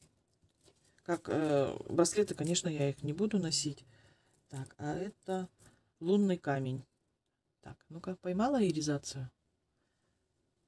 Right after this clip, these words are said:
Так. Так. Видите? О, какой красивый камушек, да? Один. <laughs>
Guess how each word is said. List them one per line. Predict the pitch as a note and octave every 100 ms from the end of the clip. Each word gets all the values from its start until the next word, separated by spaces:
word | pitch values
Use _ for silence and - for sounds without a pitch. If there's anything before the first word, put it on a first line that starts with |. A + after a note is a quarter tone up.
| _
Так. | C#3 C3+ C#3 - - - _ _ _ _ _ _ _ _ _
Так. | F#3 G#3+ _ _ _ _ _ _ _ _ _ _ _ _ _ _ _ _ _ _ _ _ _ _ _ _
Видите? | E3+ A#3 D4 - D3 - _ _ _ _ _ _ _ _ _ _ _ _ _
О, | A#2 A#2+ A#2+
какой | - - - B2
красивый | A#2 - C#3+ - D3+ D3 C#3+ C#3+ _ _ _ _ _ _ _ _ _ _ _ _ _
камушек, | - C#3+ C#3+ C#3 - -
да? | C#3+ F3+
Один. | - D#3+ C#3+ D3+ C#3+ - _ _ -
<laughs> | D#3 D3